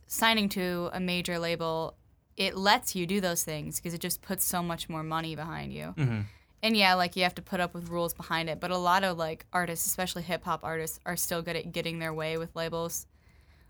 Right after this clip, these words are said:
Speaker 1: Like, if you're really set on 'Cause a lot of people are hesitant to do that. Like, Logic <laughs> raps about that a lot, about how, like,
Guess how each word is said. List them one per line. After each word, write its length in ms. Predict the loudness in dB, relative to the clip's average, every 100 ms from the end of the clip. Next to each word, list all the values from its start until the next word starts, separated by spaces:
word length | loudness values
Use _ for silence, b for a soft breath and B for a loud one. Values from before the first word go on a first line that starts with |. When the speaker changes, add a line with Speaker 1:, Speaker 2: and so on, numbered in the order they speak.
| -12
Speaker 1:
Like, 360 | -4 -2 -4 -12 -20 -20 -20 -20 _ _ -8
if 200 | -6 -2
you're 220 | -2 -2
really 340 | -2 -4 -2
set 420 | 0 2 2 0 -2
on 420 | -2 -2 -4 -10 -14 -20 _ -20 _ -16 2
'Cause 40 |
a 40 | 4
lot 100 | 4
of 60 |
people 240 | 2 0 0
are 60 |
hesitant 460 | 2 0 0 -4 -4
to 60 | -4
do 120 | -2
that. 240 | -2 -4
Like, 140 | -8 0
Logic 400 | 4 4 4 -4
<laughs> 0 |
raps 300 | -2 2 2
about 280 | 2 -6 -2
that 160 | -2 0
a 60 |
lot, 320 | 0 2 0 -2
about 320 | 0 0 2
how, 160 | 0 0
like, 340 | 0 -2 -4